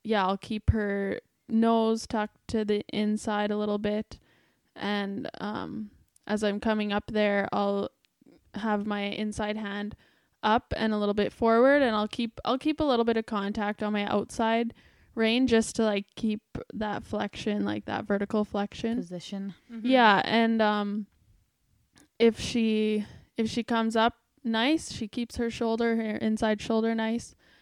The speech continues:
Speaker 1: then I'll just lope around that barrel. Um, but if she doesn't, if she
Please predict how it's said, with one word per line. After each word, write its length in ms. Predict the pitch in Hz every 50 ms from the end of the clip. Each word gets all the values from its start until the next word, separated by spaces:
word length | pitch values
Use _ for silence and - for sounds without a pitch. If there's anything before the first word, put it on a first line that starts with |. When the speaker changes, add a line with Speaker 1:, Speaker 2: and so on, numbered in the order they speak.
| _ _ _ _
Speaker 1:
then 140 | - 214 208
I'll 100 | 202 208
just 200 | 208 208 208 -
lope 240 | 214 196 196 190 -
around 300 | 202 208 214 214 214 214
that 220 | 214 214 220 226 220
barrel. 480 | 208 208 208 214 220 220 220 220 - _ _ _ _ _ _ _ _ _ _ _
Um, 380 | 233 220 214 208 208 208 208 202
but 140 | 208 214 214
if 140 | 214 220 -
she 200 | - - 220 208
doesn't, 500 | 240 262 269 247 233 226 240 277 285 -
if 140 | 247 226 -
she 640 | - - 220 214 214 214 214 220 220 220 220 226